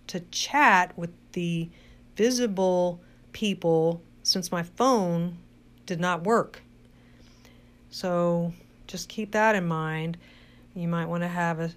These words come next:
a second, you know, even if it's an old laptop, as long as you can get online with it, you might wanna keep it. And then the other thing I had was a landline.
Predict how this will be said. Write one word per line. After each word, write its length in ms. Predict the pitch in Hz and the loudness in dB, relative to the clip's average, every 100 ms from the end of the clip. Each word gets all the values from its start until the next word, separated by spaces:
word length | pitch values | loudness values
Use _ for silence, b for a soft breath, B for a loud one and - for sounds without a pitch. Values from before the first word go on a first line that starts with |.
| - | -12
a 40 | 170 | -8
second, 580 | - 175 170 170 165 | -4 -4 -4 -6 -6
you 80 | 175 | -6
know, 240 | 165 160 165 | -6 -6 -8
even 260 | 185 180 180 | -8 -6 -6
if 120 | 175 | -6
it's 160 | 170 | -6
an 80 | 175 | -6
old 320 | 170 185 185 | 0 0 0
laptop, 680 | 175 202 226 226 175 160 170 | 2 2 2 0 -2 -2 -4
as 140 | 175 165 | -8 -4
long 200 | 170 175 | -4 -2
as 80 | 170 | -4
you 80 | |
can 180 | 170 165 | -4 -6
get 160 | 160 160 | -4 -4
online 480 | 156 165 202 240 196 | -4 -2 0 0 0
with 200 | 170 165 | -2 -4
it, 160 | 156 | -4
you 80 | 160 | -4
might 160 | 165 160 | -4 -4
wanna 200 | 165 160 | -6 -8
keep 280 | - 202 | -8 -8
it. 140 | 143 - B B B B B - - | -8 -14 B B B B B -14 -6
And 220 | 180 185 | -4 0
then 160 | 190 | 0
the 160 | 185 165 | 0 0
other 260 | 180 320 311 | 0 2 0
thing 300 | 208 180 165 | 0 0 0
I 100 | 160 | -2
had 480 | 165 160 156 160 | -2 0 0 -2
was 320 | 175 175 170 175 | -2 0 0 0
a 160 | 180 | -2
landline. 1200 | 175 180 196 240 262 233 180 165 151 147 139 | 0 0 2 2 2 2 0 0 -2 -4 -8